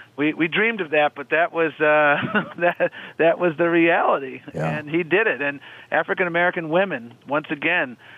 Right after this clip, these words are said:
Speaker 1: uh, the pillar of the Democratic Party, came through. Uh,
Speaker 2: Ninety-eight percent.
Speaker 1: Ninety-eight percent
Speaker 2: Yeah.
Speaker 1: of African American women, ninety-three percent of African American men. We, we were hoping that maybe twenty-eight percent of the electorate,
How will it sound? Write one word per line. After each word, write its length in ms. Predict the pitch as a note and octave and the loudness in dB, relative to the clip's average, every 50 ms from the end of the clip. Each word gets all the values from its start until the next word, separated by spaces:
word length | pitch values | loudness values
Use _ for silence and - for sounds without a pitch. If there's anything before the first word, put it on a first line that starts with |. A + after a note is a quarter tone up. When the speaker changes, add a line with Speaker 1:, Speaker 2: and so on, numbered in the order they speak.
| - _ - | -20 _ -2
Speaker 1:
uh, 260 | - C3+ C#3 C#3 C3+ | 0 2 4 4 4
the 140 | B2 B2+ C3 | 2 0 -2
pillar 420 | - - - G#3 G#3+ G#3 F#3+ E3 | -2 0 2 4 4 4 4 2
of 100 | D3 C3+ | 0 -2
the 60 | B2+ C#3 | -4 -4
Democratic 560 | C3+ D#3 D3+ D3+ C#3+ - D3+ D3 C#3+ C3 - | -2 -2 -2 -2 -4 -4 -4 -4 -4 -4 -2
Party, 340 | - D3 D#3 D#3 C#3+ C3 A#2+ | -2 0 0 0 -2 -4 -6
came 280 | - C#3+ D3 C#3+ C#3 | -4 -4 -4 -4 -4
through. 340 | - - C#3+ D#3+ D#3+ C3+ A2+ | -6 -2 0 0 0 0 -2
Uh, 120 | G#2+ - - | -6 -6 -4
Speaker 2:
Ninety-eight 540 | G2+ A2 A#2 C3+ D#3 D#3 C#3+ C3 C#3 E3+ E3+ | 0 0 2 2 4 4 4 4 2 0 0
percent. 440 | C#3 B2+ - - - - - B2+ - | -2 -2 0 0 -2 -4 -6 -6 -4
Speaker 1:
Ninety-eight 220 | F3 E3+ D#3+ - | -4 -4 -4 -2
percent 280 | - E3 D#3+ D3+ B2 - - | 0 0 0 0 -2 -4 -4
Speaker 2:
Yeah. 260 | - F3 F#2 F2+ D#2 - _ _ - | -2 -2 0 -2 -4 -8 _ _ -6
Speaker 1:
of 100 | A#2 B2+ | -2 0
African 400 | C#3 C#3+ D3 C#3 - D3+ D#3+ D#3 | 0 2 0 -2 -2 -2 -2 -2
American 440 | D3 D3+ D3+ D#3 - - D3+ D3 C#3+ | 0 0 0 0 0 -2 -4 -2 -2
women, 220 | D3 D3+ D3 B2 | 0 0 -2 -2
ninety-three 480 | A#2 C3 C#3 D3 D#3 D3 - D#3 E3 E3+ | -2 -2 0 0 -2 -2 0 0 -2 -2
percent 440 | - - D3+ - - D#3 D#3 C#3+ - - - - - - - - - | -2 -4 -8 -4 -2 -2 -2 -2 -6 -12 -20 -20 -20 -20 -20 -18 -6
of 100 | - C3+ | -2 0
African 340 | C#3+ D3 C3+ D3 C#3 D3+ D3 | 0 0 0 -2 -2 -2 0
American 460 | C#3+ C#3+ C#3+ D3 D3 - C#3 C3+ C3+ | 0 2 0 0 0 -2 -4 -4 -2
men. 300 | C#3 D3 D3+ C#3 A#2+ B2 | 0 2 2 0 -2 -4
We, 100 | B2+ B2+ | -8 -6
we 180 | - - D#3 | -2 0 2
were 140 | F3+ F#3 F3+ | 2 4 2
hoping 400 | D#3 C#3+ F3+ G3 - G3 G3 F#3 | 2 2 0 -2 -2 -4 -4 -2
that 180 | E3+ D#3 D3 B2+ | -2 -2 -2 0
maybe 300 | D3 D3+ D#3+ C#3+ D3+ C3+ | -2 -2 -2 -2 -4 -6
twenty-eight 560 | - - - D#3+ F3 F3+ E3 E3+ F3+ F3+ - | -6 -2 0 0 2 2 2 2 2 0 -2
percent 340 | - D#3+ D3+ - E3+ D#3+ D#3+ | -6 -10 -6 -2 -2 0 0
of 80 | D3+ | 0
the 100 | C#3+ D3 | 0 0
electorate, 500 | D3 C#3 C3+ D3 D3+ - - C3 B2 A#2+ | 2 2 2 0 0 -2 -4 -4 -4 -6